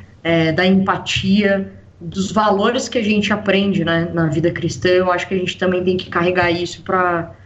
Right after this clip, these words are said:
pra vida ali em rede, pra vida em sociedade,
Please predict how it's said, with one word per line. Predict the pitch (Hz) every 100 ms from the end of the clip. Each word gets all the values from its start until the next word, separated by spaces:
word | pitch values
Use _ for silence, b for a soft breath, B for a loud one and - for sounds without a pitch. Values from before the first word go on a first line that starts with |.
| B - -
pra | 175
vida | 156 165 180 180 170 160
ali | 165 165
em | 170 156
rede, | 165 170 165
pra | 165 160
vida | 160 160
em |
sociedade, | 160 160 170 156 156 156 156